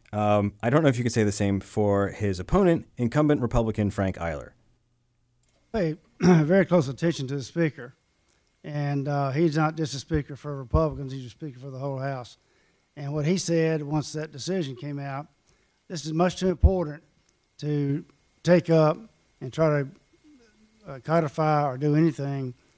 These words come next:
Speaker 2: in two weeks before we adjourn on July one." So, uh, he said, "We will have a full debate and discussion in the next session where, uh,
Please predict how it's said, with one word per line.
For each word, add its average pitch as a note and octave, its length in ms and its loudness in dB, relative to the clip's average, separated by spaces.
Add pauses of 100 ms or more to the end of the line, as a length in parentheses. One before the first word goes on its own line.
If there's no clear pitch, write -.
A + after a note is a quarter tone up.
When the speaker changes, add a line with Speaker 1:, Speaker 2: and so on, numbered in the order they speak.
(200)
Speaker 2:
in C#3+ 140 -6
two F3 220 8
weeks E3 380 8
before D3 320 -6
we C#3+ 120 -2
adjourn C#3 540 -2 (540)
on C#3 140 -8
July D3 340 2
one." C#3 420 4
So, C#3+ 400 -2 (600)
uh, C#3+ 260 -2
he C#3+ 160 2
said, D3 420 0 (400)
"We D#3 100 0
will D3+ 120 2
have D#3 180 2
a C#3 140 -4
full F3 520 0 (540)
debate F3 460 0 (220)
and C#3+ 140 -14
discussion E3 720 -2 (840)
in C#3+ 100 -8
the C#3 80 -4
next D#3 280 2
session E3+ 560 2 (600)
where, D3 540 -2 (180)
uh, C3+ 400 -6